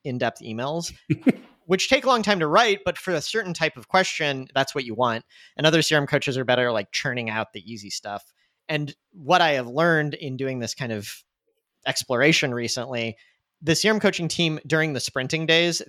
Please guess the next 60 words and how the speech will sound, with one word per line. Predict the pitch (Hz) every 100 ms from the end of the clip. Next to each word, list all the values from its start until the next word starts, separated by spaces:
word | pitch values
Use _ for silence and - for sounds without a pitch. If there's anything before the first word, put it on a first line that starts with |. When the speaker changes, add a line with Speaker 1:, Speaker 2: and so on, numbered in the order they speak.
| 123
Speaker 1:
they | 165
sort | - 240 247
of, | 220
like, | 175 143 - -
naturally | 127 117 139 - 208 180 170
figured | - 156 143 151
this | 135 120
out. | 113 139 180
And | 143
they | 139
were | 135
like, | 120 113 -
"Oh, | 180
this | 135 -
is | 233
a | 160
good | 139
one | 127 127 127
for | 120
person | - 120 110 117
A | 131
to | 101
handle. | 98 90 90 101 _ - _
This | 160
is | 175
a |
good | 165
one | 147 131
for | 135
person | 131 113 104
B | 117
to | 123
handle." | 110 104 98 92 - _ -
But |
if | 151
you | 175
looked | 208 -
at | 160
metrics, | 139 170 - 147 123
it | 147
would | 147
look | 131 160
like | 156 135
person | - 143 123
B | 123 131
was | 120 107 -
doing | - 135 113
way | 107 98
better. | 95 78 - _ _ -
Speaker 2:
Mm-hmm. | 92
Speaker 1:
Um, | 92 - 98 98 _ _ _ _ _
and | 151 156
I |
don't | 175 247 196
want, | 165 175
like, | 156
a | 117
super | - - 165 165 - 139
metrics | 131 120 - 113 -
driven | 117 104 107 101 98